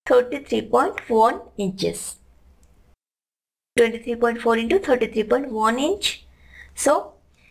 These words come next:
if we will print this drawing to one inch is equal to fourteen feet scale, then it will be perfectly printed in A one size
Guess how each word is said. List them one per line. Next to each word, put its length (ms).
if 500
we 180
will 200
print 380
this 280
drawing 440
to 100
one 460
inch 520
is 200
equal 240
to 100
fourteen 480
feet 260
scale, 540
then 260
it 300
will 240
be 180
perfectly 640
printed 680
in 360
A 220
one 320
size 520